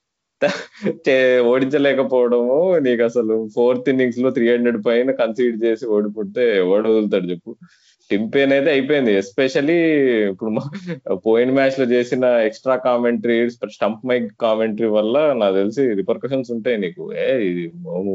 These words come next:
మజాక్ అయితే కాదు. నీకు మాథ్యూ లే-, వేడ్ లాంటి ప్లేయర్స్ అసలు ఏం చేస్తున్నారు టీమ్ లో కూర్చొని? అసలు పో-, షార్ట్ లెగ్ లో కూర్చొని ఏదో బా-, బ్యాట్-, బ్యాట్స్మెన్ ని కొట్టడానికి ట్రై చేయడం తప్ప ఏం చేస్తున్నాడో అర్థం కావట్లేదు. So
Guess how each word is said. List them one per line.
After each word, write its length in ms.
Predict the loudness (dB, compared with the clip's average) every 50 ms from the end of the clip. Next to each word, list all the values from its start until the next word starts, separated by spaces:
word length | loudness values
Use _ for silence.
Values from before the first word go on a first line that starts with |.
| -4 -2
మజాక్ 420 | -2 -2 2 2 2 2 4 2
అయితే 220 | 2 2 2 2
కాదు. 380 | 2 4 4 4 2 2 0 -2 -8 -14 _ _ _ _ _ -4
నీకు 140 | -2 0 2
మాథ్యూ 460 | 2 2 2 2 0 0 0 0 0
లే-, 340 | 2 2 2 2 2 2 0
వేడ్ 380 | 0 0 0 2 2 2 2 2
లాంటి 280 | 2 2 2 0 -2
ప్లేయర్స్ 400 | -2 0 0 2 2 2 0 -2
అసలు 220 | -6 -4 -4 -2 0
ఏం 240 | 0 0 2 2 0
చేస్తున్నారు 400 | 0 0 -2 -2 -2 -2 -2 -2
టీమ్ 280 | -2 -2 -2 0 0
లో 80 | 0 0
కూర్చొని? 360 | 0 -2 -4 -4 -4 -4 -4
అసలు 340 | -4 -4 -6 -10 -10 -12 -14 -16 -14 -6 -2
పో-, 520 | 2 2 4 4 4 4 2 2 0 0
షార్ట్ 280 | 0 0 0 0 0 -2
లెగ్ 180 | -2 -2 0
లో 180 | 0 0 0 0
కూర్చొని 380 | -2 -2 -2 -2 -2 -2 0 0
ఏదో 380 | 2 2 2 2 0 0 -2 -6 _ _ _ _ _ -2
బా-, 300 | 0 2 2 2 2 2
బ్యాట్-, 400 | 0 0 0 0 0 -2 -4 -4
బ్యాట్స్మెన్ 480 | 0 0 0 0 0 -2 -4 -4 -2 -2
ని 60 | -2
కొట్టడానికి 460 | -2 -2 -2 -2 -2 -2 -2 -2 -2
ట్రై 120 | -2 -2
చేయడం 300 | 0 0 -2 -2 -4 -4
తప్ప 340 | -6 -6 -6 -2 0 0 2
ఏం 240 | 2 2 0 0 0
చేస్తున్నాడో 420 | -2 -2 -4 -4 -2 0 0 0
అర్థం 220 | 0 0 -2 -2 0
కావట్లేదు. 560 | 0 0 0 -2 -4 -6 -8 -8 -8 -6 -4
So 200 | -4 -2 -2